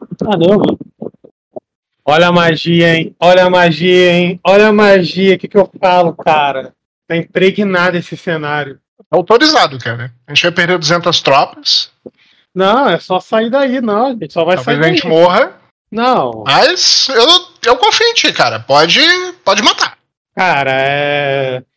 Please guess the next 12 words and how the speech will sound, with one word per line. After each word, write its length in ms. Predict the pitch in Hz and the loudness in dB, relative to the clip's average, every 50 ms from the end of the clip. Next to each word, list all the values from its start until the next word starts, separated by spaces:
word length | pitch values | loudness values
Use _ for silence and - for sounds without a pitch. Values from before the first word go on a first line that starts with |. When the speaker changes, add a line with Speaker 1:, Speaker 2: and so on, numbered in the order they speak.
| _ _ _ - - | _ _ _ -20 -16
Speaker 1:
primeira 380 | - 156 165 165 175 185 190 190 | -10 -8 -4 0 2 2 2 4
regra 320 | 175 185 175 165 175 175 | 2 2 2 2 0 0
quando 180 | - 180 175 175 | 0 0 0 2
você 260 | 170 170 - - 180 | 2 0 0 -2 -4
caça 300 | - - 160 - - 165 | -2 -2 -6 -4 -6 -8
mago 460 | 147 156 160 156 147 135 120 127 127 - _ _ _ | -6 -4 -4 -4 -4 -6 -8 -12 -16 -18 _ _ _
é 140 | 127 135 139 | -10 -10 -8
sempre 600 | - - 175 175 175 - 196 190 190 196 190 - _ _ - - - _ _ _ _ _ _ _ - | -6 -8 -8 -8 -4 -4 -2 -2 -2 -2 -4 -8 _ _ -16 -16 -16 _ _ _ _ _ _ _ -8
compartilhar 520 | - 160 - 190 175 - - 185 180 190 | -8 -2 -2 -2 -2 -2 0 2 2 2
as 60 | 185 | 2
informações, 600 | 180 - 208 196 220 202 - - 185 147 139 123 - | 2 -2 -2 -2 -2 -4 -4 -6 -8 -6 -6 -8 -10
cara. 220 | - 127 117 120 | -12 -12 -14 -14